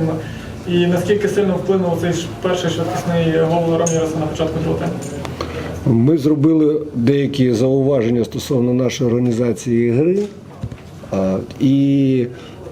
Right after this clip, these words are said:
Speaker 2: а, скажімо так, акценти, з-, з-, з-, виходячи з того, як грали в першому таймі, е, наш суперник, як грали ми. Тому я, е, діз-, дізнатись щось,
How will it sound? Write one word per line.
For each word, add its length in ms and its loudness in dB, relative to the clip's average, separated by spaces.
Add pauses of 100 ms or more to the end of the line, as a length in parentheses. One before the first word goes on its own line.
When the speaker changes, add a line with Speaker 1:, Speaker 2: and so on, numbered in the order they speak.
(200)
Speaker 2:
а, 360 2 (440)
скажімо 300 2
так, 260 0
акценти, 680 -2 (1120)
з-, 360 4
з-, 320 2
з-, 200 2
виходячи 460 2
з 60 -2
того, 280 2
як 260 2
грали 280 2
в 80 -4
першому 340 -2
таймі, 340 0 (180)
е, 40 -2
наш 400 0
суперник, 440 -2
як 200 2
грали 300 2
ми. 180 0 (1120)
Тому 540 4 (200)
я, 120 4
е, 140 2 (560)
діз-, 320 0
дізнатись 640 2
щось, 460 2